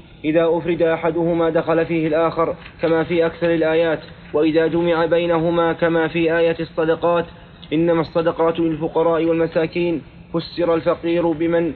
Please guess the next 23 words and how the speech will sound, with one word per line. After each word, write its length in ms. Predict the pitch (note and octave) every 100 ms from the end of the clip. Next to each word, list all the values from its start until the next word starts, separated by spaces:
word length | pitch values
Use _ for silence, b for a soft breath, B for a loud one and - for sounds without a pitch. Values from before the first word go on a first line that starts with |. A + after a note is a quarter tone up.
| - - D#3
اشتدت 500 | - F3 D#3 E3+ -
حاجته 520 | E3+ D#3 E3+ E3+ E3
وكان 520 | E3 E3 E3 E3+ E3+
لا 300 | E3 E3 E3
يجد 220 | D#3+ D#3+
شيئا، 440 | D#3+ E3+ D3+ D#3 D3 - - - - - - - - - - -
أو 240 | E3 E3+
من 160 | E3+ E3+
يجد 540 | E3+ E3+ E3 E3+ D#3 - -
شيئا 320 | E3+ E3 D#3+
لا 260 | E3 E3 E3
ي-، 200 | E3 - D3+
لا 160 | D#3+
يقع 460 | E3 E3+ E3 D#3+ E3 - - - -
منه 360 | E3 E3+ D#3+ E3
موقع، 400 | E3 E3 E3+ D3+ - - - - - - - - - - -
لا 80 | D#3
يقع 380 | E3+ E3+ D#3+ E3
منه 300 | F3 D#3 D#3+
موقع، 440 | E3+ E3+ E3+ F3
موقعا. 600 | D#3+ E3+ E3 E3 D3+ C#3+ - - B B B B -
وفسر 520 | D#3 D3 D#3+ - E3+
المسكين 720 | E3+ E3+ D#3+ - F3+ F3 E3